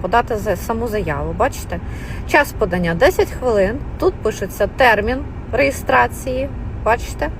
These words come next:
Далі безоплатно. Читаємо уважно. Хто мені казав, що це оплат-, безоплатно. Тут далі, значить, регіон, де ця послуга доступна,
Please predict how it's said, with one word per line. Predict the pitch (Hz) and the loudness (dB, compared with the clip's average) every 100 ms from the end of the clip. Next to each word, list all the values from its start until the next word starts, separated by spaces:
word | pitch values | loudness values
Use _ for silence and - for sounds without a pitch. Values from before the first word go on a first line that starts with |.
| - - - - - - - | -10 -10 -10 -10 -8 -8 -2
Далі | - - 233 196 170 190 202 | 6 8 8 4 0 -4 2
безоплатно. | 185 339 359 349 254 247 220 196 - 269 349 - | 6 6 6 4 6 8 8 6 4 2 2 -2
Читаємо | - 294 233 202 196 208 - | -4 2 6 8 6 4 4
уважно. | 262 220 220 180 180 233 233 | 4 6 8 8 6 0 -2
Хто | - 233 | 0 0
мені | 226 214 | 2 0
казав, | 208 208 | 0 0
що | 196 190 | 0 -4
це | - | 2
оплат-, | 208 175 202 196 190 | 2 4 4 4 2
безоплатно. | 190 254 311 339 302 277 - 214 190 156 170 214 269 359 - - - - - - - | 4 8 8 8 6 6 4 4 4 4 0 0 0 0 -4 -8 -8 -6 -8 -8 2
Тут | 185 349 | 6 6
далі, | 254 370 370 381 370 | 8 8 8 6 4
значить, | 294 277 - | 2 0 2
регіон, | 254 254 285 294 247 220 | 2 4 6 6 4 2
де | 226 | 0
ця | 226 | 0
послуга | 202 202 208 185 190 | -2 -2 -2 -2 0
доступна, | 175 302 - 226 - 220 240 | 2 2 2 -4 -4 -4 -4